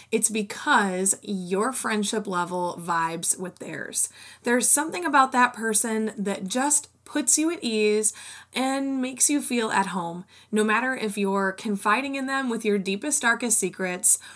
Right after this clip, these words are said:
or if they happen to be a wedding vendor. I bet you can see <laughs> where I'm going with this. So this week, I want to talk all about comfort and why it's so important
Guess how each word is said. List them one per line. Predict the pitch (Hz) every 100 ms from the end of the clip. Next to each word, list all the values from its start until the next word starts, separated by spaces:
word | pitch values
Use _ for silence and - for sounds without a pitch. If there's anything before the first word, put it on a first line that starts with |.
| - - _ _
or | 226 254 262 262 254 -
if | 226 226 -
they | 190 202 214 214
happen | 196 185 175 170 220 208
to | 208
be | 180 175 175 190 208 _ _ -
a | 285
wedding | - 330 214
vendor. | 185 170 165 190 202 _ _ _ _
I | - 190 185
bet | 175 170 247 339
you | 381
can | 392 370
see | - 311 294
<laughs> |
where | 277 247 233
I'm | 233 233 220
going | 190 202 202 196
with | 190 196
this. | - 147 208 - - - - - - - - _ _ -
So | - 269
this | 233 220 339 -
week, | 285 269 254 -
I | 240 247
want | 277 294
to | -
talk | 226 220 214 -
all | 196 202 226 262
about | 214 185 170 175 - _ _
comfort | - - 185 175 175 156 - - -
and | 233 220 190
why | 180 220 294
it's | 311 302 -
so | - 233 277
important | 302 277 220 208 185 180 -